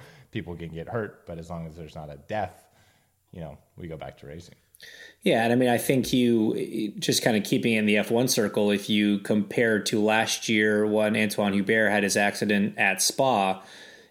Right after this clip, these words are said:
Speaker 2: it was very evident that at least one, if not more than one driver were injured in that accident. And so they weren't showing replays nonstop.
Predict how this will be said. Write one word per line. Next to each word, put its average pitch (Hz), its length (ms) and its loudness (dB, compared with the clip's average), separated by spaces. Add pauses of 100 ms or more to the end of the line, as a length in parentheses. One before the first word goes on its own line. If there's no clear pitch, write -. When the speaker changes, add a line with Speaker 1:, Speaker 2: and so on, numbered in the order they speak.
(180)
Speaker 2:
it 139 100 2
was 120 200 4
very 135 420 4
evident 107 640 0 (140)
that 110 440 2
at 131 140 0
least 135 340 2
one, 110 320 2
if 110 220 -2
not 113 160 0
more 120 220 2
than 117 180 2
one 104 220 2
driver 107 360 2
were 104 160 2
injured 107 380 2
in 98 60 0
that 95 160 0
accident. 95 580 -2 (720)
And 107 260 2
so 107 380 2
they 110 140 4
weren't 135 420 0
showing 104 600 2
replays 104 560 0
nonstop. 98 720 0